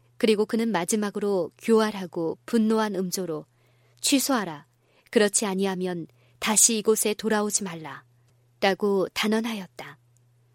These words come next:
루터는 지체하지 않고 친구들과 함께 즉시 그곳에서 퇴장함으로 취소할 의사가 전혀 없다는 것을 분명히 나타내었다. 그것은 법왕의 사절이 의도했던 것과는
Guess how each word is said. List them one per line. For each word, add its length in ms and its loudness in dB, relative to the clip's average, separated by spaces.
루터는 400 2
지체하지 560 2
않고 480 2
친구들과 640 0
함께 520 -4
즉시 540 -2
그곳에서 580 -2
퇴장함으로 880 -2
취소할 580 4
의사가 560 0
전혀 360 -2
없다는 520 -4
것을 500 -4
분명히 480 -2
나타내었다. 800 -8
그것은 640 2
법왕의 400 2
사절이 400 0
의도했던 720 2
것과는 560 -4